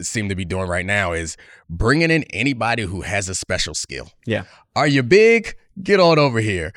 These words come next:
Speaker 1: Uh, do you run a four two, John Ross? Let's figure it out. See if we can find a way to, to make it work here. And when you have Patrick Mahomes, it gets, or, like, Kadarius Toney,
Speaker 2: Yeah.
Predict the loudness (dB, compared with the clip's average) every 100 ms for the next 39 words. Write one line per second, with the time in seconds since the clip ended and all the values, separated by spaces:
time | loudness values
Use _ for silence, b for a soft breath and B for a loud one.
0 | B B -2 -2 0 2 2 4 4 4
1 | 2 4 4 4 2 2 2 4 4 4
2 | 2 2 2 2 0 -12 B 0 2 2
3 | 2 2 4 2 2 0 0 2 0 0
4 | 0 0 0 0 2 2 0 B B 0
5 | 2 2 -2 -4 -2 0 0 -2 -2 -4
6 | -4 -8 -8 -8 -10 -10 -16 _ _ -10
7 | -4 0 2 2 0 0 -2 -2 -2 -2
8 | -2 -2 -4 -2 -2 0 -2 -2 0 2
9 | 2 2 0 0 2 0 -4 B -4